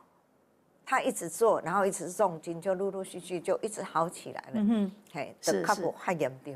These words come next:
Speaker 1: 啊。
Speaker 2: 是。是。
Speaker 1: 嘿。
Speaker 2: 所以这个哈，真的，呃，这个前辈子结下来的缘分呐。不过假设我们现在看到社会有很多的社会新闻哦，就是说，啊，这个因为酒驾啦，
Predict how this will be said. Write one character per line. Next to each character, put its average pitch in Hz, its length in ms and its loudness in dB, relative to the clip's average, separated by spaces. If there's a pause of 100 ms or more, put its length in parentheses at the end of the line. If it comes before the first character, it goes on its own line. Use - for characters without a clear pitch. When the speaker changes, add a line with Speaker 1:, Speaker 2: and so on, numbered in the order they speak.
(140)
Speaker 1:
啊。 127 180 -18
Speaker 2:
是。 - 180 -4
是。 131 100 -8 (280)
Speaker 1:
嘿。 139 220 -10
Speaker 2:
所 202 180 0
以 170 300 2 (240)
这 - 140 0
个 160 180 0
哈， 160 360 -10
真 165 240 -6
的， 170 100 -4
呃， 151 540 -10
这 180 120 -8
个 175 200 -8
前 180 280 -2
辈 220 160 4
子 165 140 -4
结 156 160 -4
下 165 160 2
来 135 100 -4
的 160 80 -8
缘 151 300 -10
分 165 180 -2
呐。 139 100 -14 (420)
不 233 80 -2
过 262 120 6
假 151 220 -2
设 165 200 0
我 143 60 -2
们 151 80 -4
现 196 160 -4
在 165 80 -6
看 196 80 -6
到 175 120 -2
社 190 160 -4
会 170 80 2
有 151 80 0
很 156 100 -10
多 156 100 -6
的 160 80 -6
社 160 160 -10
会 156 120 -8
新 147 200 -8
闻 135 140 -12
哦， 135 80 -18 (100)
就 185 160 -12
是 - 60 -14
说， 165 180 -6 (560)
啊， 190 200 2
这 196 120 -4
个 165 320 4
因 190 200 -2
为 165 420 4
酒 156 160 -2
驾 175 260 4
啦， 151 340 -2